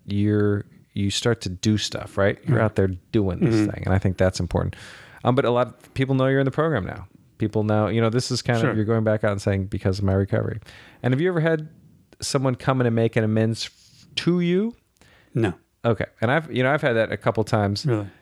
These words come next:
Speaker 1: Yeah, just randomly, random
Speaker 2: Huh.
Speaker 1: people who didn't know I was <laughs> in recovery,
Speaker 2: Right.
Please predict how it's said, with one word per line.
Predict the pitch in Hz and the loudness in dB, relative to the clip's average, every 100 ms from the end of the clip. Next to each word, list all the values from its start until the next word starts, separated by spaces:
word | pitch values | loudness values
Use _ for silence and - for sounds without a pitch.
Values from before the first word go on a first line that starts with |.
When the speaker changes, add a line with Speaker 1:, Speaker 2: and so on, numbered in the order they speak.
| _ | _
Speaker 1:
Yeah, | - 135 | -2 0
just | 160 151 - - | 0 -2 -6 -4
randomly, | 104 117 135 147 101 90 76 - 123 | 0 2 2 2 2 0 -4 -6 -6
random | 113 101 113 135 135 | -4 0 2 2 0
Speaker 2:
Huh. | 131 | 0
Speaker 1:
people | 98 98 95 | -2 0 0
who | 104 98 | 2 0
didn't | 117 107 110 | -2 0 2
know | 101 | 2
I | 107 135 | 2 2
was | 104 | 2
<laughs> | 107 165 | 2 2
in | |
recovery, | 131 113 123 123 98 101 | 0 0 0 0 2 2
Speaker 2:
Right. | 127 107 | 2 0